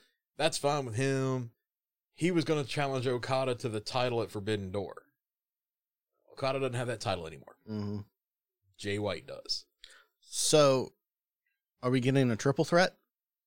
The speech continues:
Speaker 1: We might s-, I don't know. I don't know if we'll see a triple threat, I, or if maybe there was some issues with Okada coming over, and we're just gonna see Hangman versus Jay White.
Speaker 2: Which is significantly less interesting to me
Speaker 1: Yeah, same
Speaker 2: than
Speaker 1: here. Same here.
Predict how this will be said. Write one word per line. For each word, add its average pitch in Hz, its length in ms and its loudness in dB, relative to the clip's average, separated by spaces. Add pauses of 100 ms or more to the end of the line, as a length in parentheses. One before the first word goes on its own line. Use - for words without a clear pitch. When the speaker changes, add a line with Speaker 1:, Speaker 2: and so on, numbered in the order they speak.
(680)
Speaker 1:
We 120 80 -8
might 147 180 0
s-, 120 240 -4
I 139 220 -6
don't 190 140 -6
know. 160 240 -2
I 139 80 2
don't 180 80 0
know 185 100 2
if 170 60 -2
we'll 165 100 -4
see 160 140 0
a 143 40 0
triple 151 300 -4
threat, 156 400 -2
I, 123 140 -6 (380)
or 127 480 0
if 120 360 -2
maybe 123 300 -4
there 120 140 -4
was 117 120 -4
some 110 140 -2
issues 107 320 -8
with 110 120 -6
Okada 107 440 -2
coming 107 260 -4
over, 120 400 -2 (720)
and 113 140 -4
we're 110 80 -4
just 110 220 -4
gonna 113 160 -2
see 107 200 0
Hangman 107 480 -6
versus 92 360 -6
Jay 87 220 -10
White. 80 400 -12 (720)
Speaker 2:
Which 147 200 4
is 135 180 6
significantly 139 960 4
less 117 240 2
interesting 113 480 -2
to 113 100 -4
me 101 260 -4 (260)
Speaker 1:
Yeah, 101 160 -10
same 110 180 0
Speaker 2:
than 117 120 4
Speaker 1:
here. 110 220 0 (320)
Same 101 240 -6
here. 90 100 -14